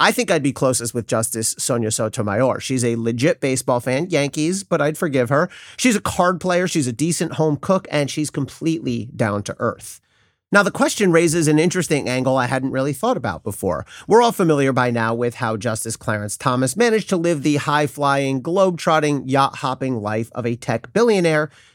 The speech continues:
despite an annual salary of around two hundred fifty thousand dollars or so. This recently prompted the court to grudgingly adopt its first ever code of ethics, which is basically one of those flimsy, generic Band-Aids that don't fix anything and don't even stick right.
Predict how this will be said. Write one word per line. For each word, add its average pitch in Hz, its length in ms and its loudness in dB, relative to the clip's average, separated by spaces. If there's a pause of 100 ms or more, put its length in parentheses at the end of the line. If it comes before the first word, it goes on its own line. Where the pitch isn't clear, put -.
(160)
despite 247 380 2
an 233 100 2
annual 185 340 2
salary 123 500 -2
of 127 140 -2
around 113 460 -2
two 170 180 -2
hundred 135 300 0
fifty 107 260 -4
thousand 101 440 -4
dollars 131 500 0
or 101 200 -2
so. 71 380 -6 (460)
This 143 200 4
recently 127 360 0
prompted 110 400 -2
the - 60 -6
court 123 260 0
to 170 100 0
grudgingly 151 640 2
adopt 131 380 -2
its 151 180 -4
first 196 460 -4
ever 170 240 0
code 147 340 -2
of 135 160 -2
ethics, 196 460 -2 (400)
which 226 160 2
is 233 80 2
basically 233 380 4
one 202 120 4
of 190 60 0
those 180 220 2
flimsy, 175 560 2
generic 147 640 2
Band-Aids 135 480 0
that 131 120 -4
don't 156 220 0
fix - 320 -4
anything 156 460 0
and 131 100 -2
don't 139 160 2
even 117 180 0
stick - 440 -4
right. 78 280 -6